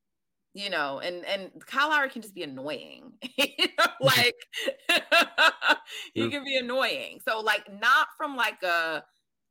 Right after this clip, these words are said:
Speaker 1: I mean, obviously he can still run the second unit and manage them and all of that, but I'm more talking about, like, what he can do to, like, the opposing guards, you know, in terms of his defense and things like that. So I think that'll be interesting to watch what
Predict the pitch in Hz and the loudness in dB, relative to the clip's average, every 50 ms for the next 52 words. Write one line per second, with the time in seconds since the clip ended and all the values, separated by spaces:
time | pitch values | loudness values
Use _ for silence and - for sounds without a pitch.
0 | _ _ _ - 269 285 294 277 - 247 269 277 277 269 262 254 269 254 240 - | _ _ _ -4 -2 0 2 4 4 6 4 4 2 -2 -10 -10 -10 -10 -10 -10
1 | 247 240 240 - - 226 220 214 208 202 196 208 196 - - 202 190 - 208 190 | -12 -12 -12 -10 -8 -8 -8 -6 -4 -4 -4 -6 -8 -10 -8 -8 -8 -8 -8 -12
2 | 147 160 165 165 170 170 170 170 165 165 170 165 165 156 156 156 156 151 151 160 | -10 -10 -10 -10 -8 -6 -4 -4 -2 0 0 0 0 0 -2 -4 -6 -6 -6 -4
3 | 147 156 156 156 156 156 156 - - 147 147 151 151 147 131 - - 143 143 143 | -2 -2 -2 -2 -4 -6 -10 -8 -4 -4 -2 -2 -4 -6 -8 -6 -4 -4 -4 -4
4 | 147 151 165 185 - 170 165 160 151 147 143 131 - - - _ _ _ _ _ | -6 -8 -8 -4 0 2 2 4 4 4 2 0 -2 -6 -12 _ _ _ _ _
5 | - 185 196 202 214 233 247 254 240 226 220 - 196 175 180 - 165 170 170 165 | 0 2 4 4 4 4 2 -2 -4 -4 -4 -2 -2 -2 -4 -4 -8 -12 -10 -8
6 | 135 147 143 143 143 95 120 143 147 143 135 151 151 151 147 160 - 180 156 - | -4 -2 -2 -2 -2 -2 -4 -4 -6 -6 -6 -6 -6 -4 -4 -6 -8 -14 -18 -16
7 | 147 139 143 139 131 127 127 - - 143 131 123 135 - _ _ 151 139 - - | -14 -14 -14 -16 -18 -18 -16 -14 -12 -10 -10 -10 -10 -12 _ _ -10 -8 -8 -8
8 | 123 - - 127 107 - - - - - 78 67 64 58 69 65 - - - - | -8 -10 -10 -12 -12 -12 -16 -18 -16 -12 -10 -10 -10 -10 -12 -14 -18 -20 -20 -20
9 | - _ _ _ _ - 165 165 151 139 135 123 139 151 - 160 135 135 131 131 | -20 _ _ _ _ -8 -6 -4 -2 -2 -2 -2 -4 -6 -6 -6 -6 -6 -8 -10
10 | 127 - 123 123 - - - 131 123 - - - - 95 - - - - 247 277 | -12 -12 -14 -14 -14 -16 -16 -16 -14 -12 -8 -6 -6 -6 -6 -8 -12 -12 -10 -10
11 | - 254 262 269 262 - - 160 - - - - - - - - 175 170 175 175 | -10 -10 -10 -10 -10 -10 -10 -10 -8 -8 -6 -6 -6 -8 -8 -6 -4 -4 -4 -4
12 | - 254 269 262 247 - _ _ _ _ - 156 160 165 170 170 170 - 165 - | -6 -6 -8 -8 -8 -12 _ _ _ _ 0 2 4 4 2 0 -4 -10 -12 -12
13 | 160 185 - 190 - - 165 160 160 156 147 151 151 151 147 - - - 156 151 | -12 -14 -14 -16 -14 -12 -10 -8 -8 -4 -2 0 0 0 -2 -4 -6 -4 -4 -2
14 | 147 143 - | -2 -4 -6